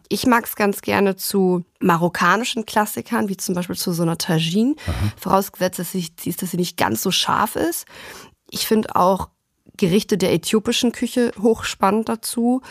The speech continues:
Speaker 1: aber auch zur koreanischen und zur japanischen Küche kann das sehr gut funktionieren.
Speaker 2: Okay, das ist natürlich jetzt sehr speziell.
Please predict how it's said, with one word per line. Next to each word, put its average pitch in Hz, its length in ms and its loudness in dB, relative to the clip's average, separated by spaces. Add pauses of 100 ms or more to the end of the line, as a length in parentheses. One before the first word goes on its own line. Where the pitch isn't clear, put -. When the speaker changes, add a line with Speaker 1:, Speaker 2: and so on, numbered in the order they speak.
(400)
Speaker 1:
aber 190 240 2
auch 175 160 0
zur 180 140 -8
koreanischen 190 880 2
und 180 200 -2
zur 170 420 -2
japanischen 165 680 -2
Küche - 260 -8
kann 165 200 -4
das 170 120 -6
sehr 151 160 -2
gut 143 180 -6
funktionieren. 127 680 -4 (180)
Speaker 2:
Okay, 98 180 0
das 78 140 0
ist 92 80 2
natürlich 104 200 4
jetzt 101 140 4
sehr 101 140 4
speziell. 117 600 2